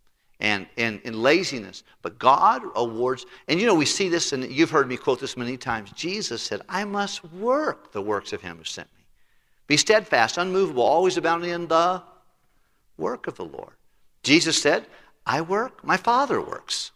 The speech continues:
"Six days shalt thou labor." See, labor is one of the problems of our society. But he said, a financial principle, number one,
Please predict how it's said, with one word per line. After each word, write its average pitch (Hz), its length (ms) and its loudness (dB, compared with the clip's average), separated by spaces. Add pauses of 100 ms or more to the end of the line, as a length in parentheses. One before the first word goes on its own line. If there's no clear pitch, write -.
(2000)
"Six - 340 2
days 220 300 2
shalt 135 280 4
thou 131 440 6 (840)
labor." 220 400 -10 (1120)
See, 127 180 6
labor 185 420 6
is 131 80 2
one 160 140 2
of 147 40 0
the - 60 0
problems 143 600 2
of 107 80 0
our 117 120 6
society. - 400 -2
But 117 120 0
he 117 80 2
said, 139 220 2 (260)
a 123 80 6
financial 175 460 4
principle, 156 380 -4
number 131 160 0
one, 131 380 0